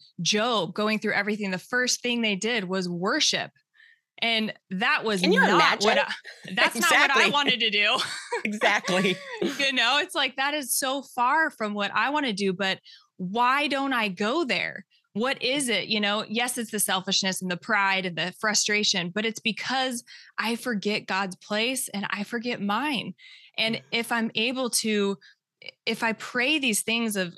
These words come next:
Speaker 1: sharing in his sufferings, like we read in Philippians, and wanting him, his glory to be revealed, then I should be, my act of worship should be showcasing him in my pain.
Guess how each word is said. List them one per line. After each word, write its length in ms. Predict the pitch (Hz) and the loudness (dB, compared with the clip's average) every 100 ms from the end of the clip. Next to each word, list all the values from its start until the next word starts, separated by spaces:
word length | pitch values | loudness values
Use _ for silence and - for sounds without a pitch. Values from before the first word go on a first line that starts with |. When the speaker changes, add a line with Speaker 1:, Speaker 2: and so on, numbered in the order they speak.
| - | 0
Speaker 1:
sharing 500 | - 240 262 277 247 | 2 2 2 2 0
in 100 | 202 | 0
his 240 | 196 190 | 0 0
sufferings, 560 | 220 240 214 190 180 190 | 0 -2 0 0 0 -4
like 160 | 190 | -2
we 100 | 208 | -2
read 220 | 196 214 208 | 0 0 0
in 120 | 196 | -2
Philippians, 640 | - 220 233 185 170 165 | -2 -2 0 -2 -2 -4
and 340 | - 202 196 190 - - _ | -2 0 0 -2 -10 -20 _
wanting 440 | 180 208 240 269 | -4 0 2 0
him, 360 | 233 220 208 202 | 0 0 0 -2
his 220 | 202 220 196 | -2 -2 -2
glory 340 | 196 220 294 | 0 2 2
to 120 | 226 | 0
be 140 | 190 180 | 0 2
revealed, 580 | 175 180 175 151 202 - - - _ | 0 0 -2 0 -2 -6 -16 -20 _
then 400 | 226 226 226 220 - _ _ | -2 0 0 -2 -8 _ _
I 160 | 226 262 | -4 0
should 280 | 254 247 202 | 0 0 0
be, 440 | 226 233 226 220 - - - | 2 2 2 0 -6 -20 -6
my 280 | 214 214 208 | -2 0 0
act 260 | 208 226 220 | 0 -2 -2
of 140 | 214 | -4
worship 500 | 190 220 269 214 190 - | -2 -4 -2 0 -2 -2
should 260 | - 208 | -2 0
be 400 | 185 208 208 202 - | 0 2 2 0 -2
showcasing 680 | - 233 240 226 214 208 196 | 0 0 -2 -2 -2 -2 -2
him 240 | 190 185 | -2 -4
in 180 | - 185 | -4 -2
my 140 | 180 180 | -2 -4
pain. 460 | - 262 247 - | -4 -4 -4 -6